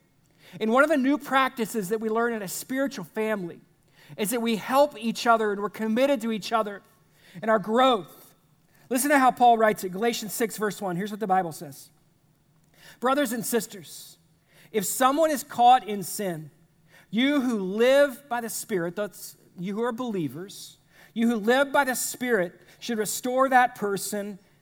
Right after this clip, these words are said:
gently. But watch yourselves, or you may also be tempted." One of the unique things that the church of Jesus does for you and for me, one of the unique things that this new family does for you and for me,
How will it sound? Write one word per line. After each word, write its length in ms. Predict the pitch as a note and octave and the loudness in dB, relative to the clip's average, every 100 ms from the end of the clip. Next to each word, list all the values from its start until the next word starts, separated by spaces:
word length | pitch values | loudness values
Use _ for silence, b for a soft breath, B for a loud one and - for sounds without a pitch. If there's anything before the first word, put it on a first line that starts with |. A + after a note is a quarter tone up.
| b F3+ | b -12
gently. 600 | C3+ E3 G3 E3 E3 - - _ _ _ b b b b | -4 2 0 0 -14 -16 -20 _ _ _ b b b b
But 120 | G#3 | -4
watch 420 | F#3+ G#3 A#3+ - | 4 6 6 2
yourselves, 640 | D4+ - B3 G#3 G#3 G#3+ G3+ | -6 -4 0 2 2 0 -6
or 100 | G3 | -6
you 240 | F#3+ B3 | -4 -4
may 220 | A#3+ A#3+ | -2 0
also 440 | G#3 G#3 - A3 G#3 | 2 0 -2 -4 -2
be 460 | G3 G3 G3+ F#3 b b _ | -4 -6 -8 -10 b b _
tempted." 440 | G3+ F#3 - F#3 _ _ _ _ _ _ _ _ b b b | -8 -8 -12 -20 _ _ _ _ _ _ _ _ b b b
One 160 | - B3 | 0 0
of 60 | C4+ | 2
the 80 | |
unique 460 | C#4+ C4+ A3 C#4 C#4 | 0 0 0 0 -4
things 500 | - B3 G#3+ G#3+ F#3 | 0 0 0 -6 -4
that 200 | A3 G3 B B | -2 -4 B B
the 80 | - | -8
church 540 | - - B3+ C#4 - | -4 0 2 0 -6
of 140 | G#3+ G3 | -8 -6
Jesus 420 | A3 A#3+ A#3+ - | -4 -4 -6 -4
does 360 | A#3 G#3+ G#3 | 0 0 -2
for 140 | - A3 | -8 -8
you 240 | G3 G#3+ | -4 -2
and 100 | A3+ | -2
for 120 | A#3 | -6
me, 260 | A3 D#3 F3 - _ _ _ B B D#3 | -6 -6 -8 -14 _ _ _ B B -4
one 120 | A3 | 0
of 40 | |
the 80 | C4+ | 2
unique 340 | C4+ B3 C#4 - | 2 0 -2 0
things 320 | C4 A#3+ A#3+ | -2 0 -4
that 160 | A#3+ | -6
this 160 | A3+ F#3+ | -4 -4
new 240 | G#3 A#3+ | -2 -2
family 420 | B3 C4 B3 B3 A3+ | -2 -2 -2 -4 -4
does 360 | A3 G#3+ G#3 | 0 0 -2
for 140 | - G#3+ | -8 -8
you 200 | F#3 G#3+ | -4 -6
and 100 | A3 | -6
for 140 | A3 | -8
me, 240 | D#3+ D3+ | -8 -8